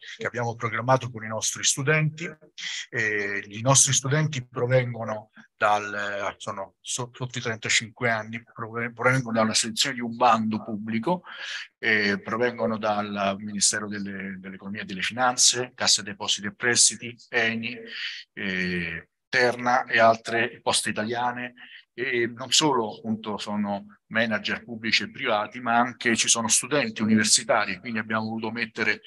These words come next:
questi cinquantasei giovani talenti in qualche modo, eh, uniti. E poi in, mm, circa sette tavoli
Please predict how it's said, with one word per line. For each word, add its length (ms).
questi 200
cinquantasei 880
giovani 440
talenti 560
in 300
qualche 260
modo, 520
eh, 540
uniti. 640
E 140
poi 420
in, 640
mm, 600
circa 400
sette 380
tavoli 500